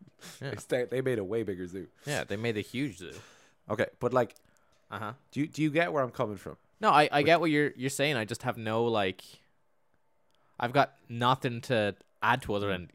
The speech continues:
Speaker 1: yeah, man, that's crazy.
Speaker 2: It's just, I know, but it's just, in, it intrigues me so much. Like, I watched, recently I watched, uh,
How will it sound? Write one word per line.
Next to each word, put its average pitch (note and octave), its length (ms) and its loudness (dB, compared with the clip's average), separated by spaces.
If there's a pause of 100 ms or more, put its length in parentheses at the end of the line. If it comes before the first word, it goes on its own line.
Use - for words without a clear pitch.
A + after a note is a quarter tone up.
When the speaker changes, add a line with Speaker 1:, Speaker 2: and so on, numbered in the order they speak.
Speaker 1:
yeah, G#2+ 220 0
man, F2 200 -4
that's A2 180 -2
crazy. G#2+ 380 -4
Speaker 2:
It's A#2 100 -4
just, - 200 -10
I B2+ 160 2
know, E3 160 4
but A2 140 2
it's A2 140 -2
just, - 180 -8
in, A#2+ 260 -8
it A#2 140 -6
intrigues B2+ 440 -8
me F#2 80 -8
so G2+ 120 -10
much. G2+ 140 -10
Like, A#2 240 -2 (720)
I B2+ 140 4
watched, D3+ 420 2
recently B2+ 360 -4
I A2+ 60 2
watched, G#2+ 400 0
uh, F2+ 300 0